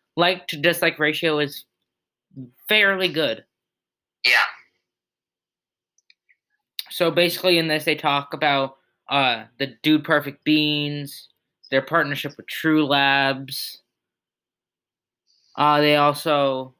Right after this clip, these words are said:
Speaker 1: go around D P H Q to, uh, show different parts of it.
Speaker 2: Mm-hmm.
Speaker 1: And they also talk a little bit about early Dude Perfect. And then also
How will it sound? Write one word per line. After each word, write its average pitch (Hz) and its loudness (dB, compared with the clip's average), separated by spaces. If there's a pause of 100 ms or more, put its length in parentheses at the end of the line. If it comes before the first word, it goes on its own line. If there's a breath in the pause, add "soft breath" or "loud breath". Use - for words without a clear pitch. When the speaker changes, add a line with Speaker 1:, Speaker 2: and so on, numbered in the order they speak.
(180)
Speaker 1:
go 156 0
around 139 -2
D 156 2
P 151 -2
H 143 -4
Q 143 -4 (580)
to, 143 0
uh, 123 -2
show 143 -2 (440)
different 143 -6
parts 147 0
of 139 -8
it. 139 2 (840)
Speaker 2:
Mm-hmm. 104 -2 (200)
Speaker 1:
And 143 -2
they 165 4
also 156 0
talk 143 -4
a 143 -6
little 139 -4
bit 143 -2
about 131 -4
early 139 0
Dude 139 -2
Perfect. 131 -2 (600)
And 151 -2
then 151 0
also 151 0